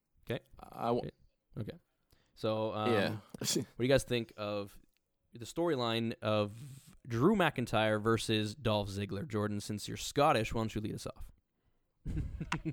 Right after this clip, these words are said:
Speaker 1: I'm, I'm just, I'm just sick of Dolph.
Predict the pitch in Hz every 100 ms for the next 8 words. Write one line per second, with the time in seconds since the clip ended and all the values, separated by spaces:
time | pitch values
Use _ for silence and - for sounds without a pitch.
0 | - 151 - 139 - - 139 117 - 156
1 | 127 120 131 120 - - 135 127 127 -
2 | - 123 131 117 120 120 113 - -